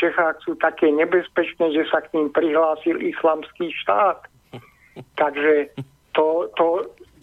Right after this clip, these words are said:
nikoho nenapadlo povedať, že to bol vplyv Rusov. A tam nastal skutočne veľmi neprehľadný stav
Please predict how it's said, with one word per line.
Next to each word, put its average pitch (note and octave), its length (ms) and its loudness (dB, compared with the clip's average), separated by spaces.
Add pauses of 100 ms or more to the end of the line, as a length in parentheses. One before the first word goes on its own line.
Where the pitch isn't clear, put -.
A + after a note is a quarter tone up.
(220)
nikoho G3+ 420 2
nenapadlo G3 640 -2
povedať, F#3 640 0
že - 100 -2
to F3+ 80 2
bol E3+ 400 0
vplyv F3+ 320 2
Rusov. C#3+ 720 0
A C3+ 240 -4
tam D3 240 -2
nastal D#3+ 560 0
skutočne D#3+ 640 0 (400)
veľmi D#3+ 400 0
neprehľadný E3 1400 -2 (220)
stav D#3 320 0